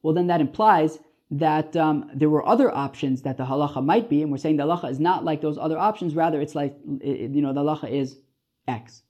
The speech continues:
right? So Rabbi Zera is saying from the fact that Rabbi Yochanan apparently said that the halacha is like Rabbi Eliezer, that we say Havdalah in, in, um, uh, Modim,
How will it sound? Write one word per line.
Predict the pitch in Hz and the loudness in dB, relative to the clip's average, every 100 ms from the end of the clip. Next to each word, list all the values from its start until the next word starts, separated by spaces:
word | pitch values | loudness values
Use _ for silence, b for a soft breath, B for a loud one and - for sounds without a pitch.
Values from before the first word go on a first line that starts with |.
| _ | _
right? | 139 143 156 B B B _ | -6 -4 -4 B B B _
So | 175 160 - - _ | 2 2 2 -8 _
Rabbi | 147 156 | 0 4
Zera | 214 247 | 4 4
is | 240 | 2
saying | 254 233 185 B _ | 0 -2 -4 B _
from | 170 | 0
the | 165 | 2
fact | 202 247 | 2 0
that | 226 | 0
Rabbi | 170 | 2
Yochanan | 180 214 220 196 170 - - _ _ _ - | 2 2 0 -2 -2 -6 -16 _ _ _ -12
apparently | 139 196 196 170 160 | -4 -2 -2 -2 -2
said | 208 196 156 B | -2 -4 -4 B
that | 156 147 | -4 0
the | |
halacha | 143 156 208 208 165 156 | 0 2 2 0 -2 -2
is | 156 | -2
like | 151 | -2
Rabbi | 147 143 | 0 -2
Eliezer, | 127 135 147 220 180 143 143 B | 0 2 4 2 2 -2 -6 B
that | 135 | -2
we | 131 | -2
say | 143 185 | 0 -2
Havdalah | 147 175 190 180 156 | 0 0 0 0 -2
in, | 156 151 143 - - _ _ _ _ | 2 2 2 -2 -16 _ _ _ _
in, | 135 151 147 | 0 2 2
um, | 139 135 131 - - - | 2 2 0 -2 -14 -10
uh, | 127 | -2
Modim, | 127 170 269 156 156 | 2 4 4 2 0